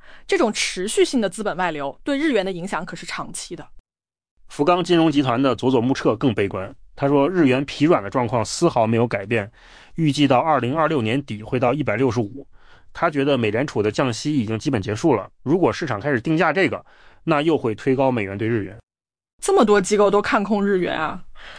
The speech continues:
Speaker 1: 不过也不是所有人都这么想。高盛就认为未来十年日元最终会向一百的方向走强，只是短期内有很多不利因素。
Speaker 2: 那日本官方会不会干预呢？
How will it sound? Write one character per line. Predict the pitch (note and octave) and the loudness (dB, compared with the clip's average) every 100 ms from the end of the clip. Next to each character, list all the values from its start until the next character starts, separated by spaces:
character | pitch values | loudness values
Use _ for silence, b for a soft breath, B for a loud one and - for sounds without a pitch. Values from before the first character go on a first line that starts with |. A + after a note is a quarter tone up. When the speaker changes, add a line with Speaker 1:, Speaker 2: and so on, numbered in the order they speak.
| B - | B -2
Speaker 1:
不 | B3+ | 2
过 | F4+ | 4
也 | |
不 | G#3+ | 2
是 | A3 | 0
所 | D4 G#3+ | 0 2
有 | C4 | 2
人 | |
都 | F#3 | 2
这 | F3+ | -2
么 | F3 | -4
想。 | E3+ - - - - - | -4 -6 -8 -12 -16 -2
高 | - E4 | 2 4
盛 | G4 D#4+ | 4 4
就 | A3+ | 4
认 | G3+ G3 | 6 4
为 | E3 D#3+ | 4 2
未 | F3 D4 | 4 4
来 | A#3 | 4
十 | C4 - F#3 | 2 -2 0
年 | A#3+ E3 E3 | 4 4 2
日 | C4 | 2
元 | A3 F3 | 4 4
最 | G#3+ C#4 | 4 2
终 | A#3+ C4 | 4 4
会 | C#4+ | 4
向 | B3+ A#3+ G#3+ | 2 0 0
一 | |
百 | C#4+ F#3 - | 0 0 -2
的 | - | -6
方 | - G#3+ | 0 2
向 | A#3 G3 | 2 0
走 | F3 | -2
强， | - - - - B B - | -6 -8 -8 -16 B B -6
只 | A#3+ | 0
是 | F4 | 2
短 | - - | 2 2
期 | - C#4+ | 0 2
内 | D4 | 4
有 | A3+ | 4
很 | B3 | 2
多 | F3 | -2
不 | G3+ | -2
利 | G3 G#3+ | -2 0
因 | A3+ | 0
素。 | - - _ _ _ _ _ _ - | -2 -6 _ _ _ _ _ _ -2
Speaker 2:
那 | E3+ | 0
日 | F3 | 2
本 | F#3 G2 | 0 0
官 | C#3+ | 0
方 | D3 E3 | 0 0
会 | D#3 | 0
不 | |
会 | D3 | 0
干 | D#3+ E3+ | 0 0
预 | F3 | -2
呢？ | C3 A#2 | -4 -6